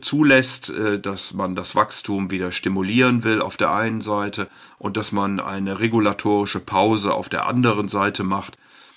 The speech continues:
damit eben die Stimmung im Land gut ist, damit das Wachstum vorhanden ist, damit Beschäftigung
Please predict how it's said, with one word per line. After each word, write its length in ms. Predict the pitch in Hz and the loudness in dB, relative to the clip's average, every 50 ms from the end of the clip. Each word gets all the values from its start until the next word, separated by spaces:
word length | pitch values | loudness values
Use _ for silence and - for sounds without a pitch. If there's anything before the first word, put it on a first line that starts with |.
| _ _ _ | _ _ _
damit 320 | 101 95 98 104 104 - | -4 -2 0 0 0 0
eben 260 | - - 101 101 101 98 | 0 -2 -2 -2 -2 -2
die 100 | 98 95 | -2 -2
Stimmung 400 | - - 120 117 117 113 107 101 | 2 4 4 6 6 4 2 2
im 140 | 98 101 | 0 0
Land 260 | 101 98 98 101 95 - | 2 2 0 0 0 0
gut 240 | 117 117 117 113 | 0 0 0 0
ist, 200 | 98 101 101 - | -2 -4 -2 -2
damit 200 | 92 92 92 92 | -2 -4 -2 -4
das 160 | 101 90 - - | -6 -6 0 0
Wachstum 400 | 104 - - - - 104 98 95 | 0 0 0 -4 -4 -4 -4 -2
vorhanden 380 | 107 101 95 95 98 98 98 | -2 0 0 0 0 0 -2
ist, 240 | 92 95 92 - - | -2 -4 -4 -4 -4
damit 220 | 90 87 92 - | -4 -6 -6 -6
Beschäftigung 800 | - - - - 117 117 - - 110 101 104 101 95 98 95 - | -6 -4 0 2 2 0 0 -2 0 2 2 2 2 0 -2 -6